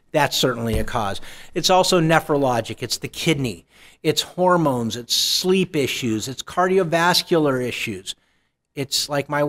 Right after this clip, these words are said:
you know, what happens to my wife, it's intake issues. So we have to pull all of this together as we're trying to figure out what to do.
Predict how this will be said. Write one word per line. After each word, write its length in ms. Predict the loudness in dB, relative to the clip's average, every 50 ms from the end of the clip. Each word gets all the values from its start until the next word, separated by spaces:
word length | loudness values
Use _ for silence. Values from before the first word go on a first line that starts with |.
| -2 -4 -4
you 180 | -2 -2 0
know, 60 | 0 0
what 160 | 0 -2 0
happens 260 | 0 -2 -2 -2 -4
to 80 | -4 -2
my 100 | -2 0
wife, 300 | 0 0 0 0 -2 -4
it's 160 | -8 -10 -6
intake 480 | -4 -2 -2 -2 -2 -2 -4 -4 -4 -4
issues. 320 | -6 -8 -6 -8 -8 -4
So 80 | -2 0
we 140 | 2 2 2
have 280 | 2 0 0 0 0 -2
to 80 | -2
pull 760 | -2 -4 -8 -10 -4 0 2 4 6 6 6 6 6 4 0 -2 -10 -20 -20 -20 _ _ _
all 320 | 2 4 4 6 6 6 6
of 160 | 4 4 4
this 180 | 2 2 2 0
together 540 | 0 -2 -2 0 2 2 2 2 2 2
as 140 | 2 2 0
we're 80 | 0 -2
trying 400 | -2 -2 0 0 2 2 2 0
to 80 | -2
figure 420 | -2 0 0 0 2 2 2 4 4
out 200 | 4 2 2 2
what 240 | 0 0 0 0 -4
to 100 | -8 -6
do. 380 | 0 2 4 4 4 2 -2